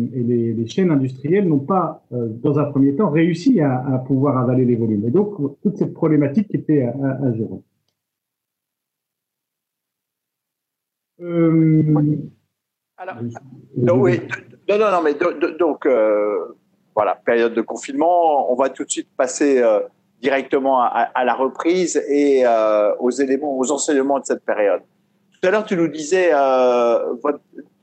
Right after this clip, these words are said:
Speaker 2: les deux piliers du plan, euh, deux mille vingt-deux et Renaissance, c'était donc, euh, concepteur de produits et, euh, créateur de liens et d'expériences. Est-ce que tu peux nous en dire plus et est-ce que cette crise t'amène ou vous amène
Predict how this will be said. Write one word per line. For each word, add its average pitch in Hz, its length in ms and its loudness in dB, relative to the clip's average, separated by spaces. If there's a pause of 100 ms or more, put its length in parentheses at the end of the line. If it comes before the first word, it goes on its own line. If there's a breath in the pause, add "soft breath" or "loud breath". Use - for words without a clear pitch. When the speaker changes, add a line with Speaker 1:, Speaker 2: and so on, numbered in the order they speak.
(140)
Speaker 2:
les 127 120 -4
deux 170 160 2
piliers 160 420 -2
du 127 120 -8
plan, 139 540 0
euh, 104 140 2
deux 117 140 -2
mille 123 200 -12
vingt-deux 135 680 2
et 117 60 2
Renaissance, 127 680 -2
c'était 131 320 -2
donc, 123 400 -4
euh, 113 240 2 (400)
concepteur 165 560 -2
de 143 80 0
produits 190 540 -2 (720)
et, 175 340 2
euh, 123 580 2
créateur 151 480 0
de 139 80 2
liens 156 280 2
et 135 40 -2
d'expériences. 117 800 -4 (680)
Est-ce 170 140 -4
que 262 100 -2
tu 233 180 -6
peux 208 120 -2
nous 180 200 -2
en 156 80 0
dire 160 160 -2
plus 240 340 -2
et 165 120 4
est-ce 214 340 0
que 240 340 0
cette - 340 -4
crise 226 480 -4 (300)
t'amène 165 480 0
ou 123 100 -4
vous 165 240 -4
amène 143 400 -2